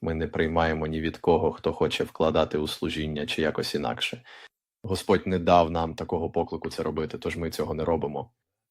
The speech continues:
І так само з YouTube, ми не отримуємо жодних грошей від YouTube чи від будь-якої реклами, яка з'являється.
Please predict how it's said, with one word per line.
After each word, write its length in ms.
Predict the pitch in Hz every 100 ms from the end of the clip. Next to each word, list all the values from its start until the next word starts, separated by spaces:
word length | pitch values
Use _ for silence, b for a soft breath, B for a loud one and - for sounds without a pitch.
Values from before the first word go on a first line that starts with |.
| _
І 60 | -
так 140 | 87
само 240 | - 92 90
з 100 | 82
YouTube, 300 | 87 - - - _
ми 180 | 87 92
не 100 | 90
отримуємо 540 | 82 95 87 85 82
жодних 380 | 82 90 82 78
грошей 560 | 85 80 85 85 80 -
від 180 | 87 80
YouTube 360 | 82 87 78
чи 200 | 78 85
від 320 | 80 80 76 120
будь-якої 460 | 98 82 - 82
реклами, 420 | 78 - 78 76
яка 240 | 73 - 78
з'являється. 600 | 82 76 73 71 -